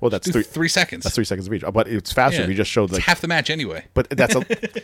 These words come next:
Speaker 1: if you're talking about a hundred and eighty-five and oh, that's a lot of matches. So you have to go through them all really quick. So I wanna second of each one. Boom, boom, boom. Just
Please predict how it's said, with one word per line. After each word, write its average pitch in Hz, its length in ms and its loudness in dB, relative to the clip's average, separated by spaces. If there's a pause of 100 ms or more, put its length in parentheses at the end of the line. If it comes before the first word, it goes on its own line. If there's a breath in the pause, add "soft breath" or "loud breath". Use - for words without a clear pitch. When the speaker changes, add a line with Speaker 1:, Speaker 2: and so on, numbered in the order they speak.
(180)
Speaker 1:
if 135 80 8
you're 151 80 8
talking 175 180 2
about 151 80 8
a 120 60 6
hundred 139 320 2
and 135 100 0
eighty-five 127 500 4
and 104 120 0
oh, 107 280 6
that's 98 200 -2
a 110 40 0
lot 113 160 6
of 107 60 0
matches. 127 340 0
So 95 80 -4
you 95 60 0
have 107 120 0
to 117 60 -2
go 113 220 4
through 117 140 0
them 104 100 0
all 104 140 6
really 98 160 -2
quick. - 240 2
So 92 100 -4
I - 20 -2
wanna 92 200 -4
second - 320 0
of 101 80 -4
each 104 160 0
one. 80 220 -2
Boom, 151 260 8
boom, 135 180 4
boom. 123 220 2
Just 110 260 -8